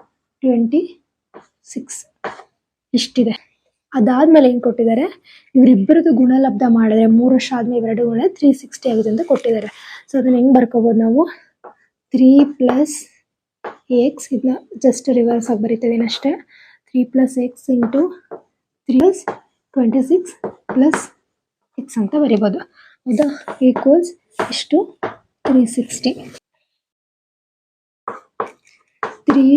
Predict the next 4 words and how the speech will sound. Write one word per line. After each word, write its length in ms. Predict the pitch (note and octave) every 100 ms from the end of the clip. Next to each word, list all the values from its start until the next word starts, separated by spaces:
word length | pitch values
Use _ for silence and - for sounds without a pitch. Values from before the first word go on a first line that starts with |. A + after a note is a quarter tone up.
| C#4
plus 260 | C4+ C4 C#4 C#4 A#3+ A#3+
x, 40 | - - - _ - - _ - - _ _ _ -
three 280 | C4 B3+ C4+ C#4+ C#4+ _ _ -
ಇವೆರಡು 540 | B3+ B3+ A#3+ B3 C4+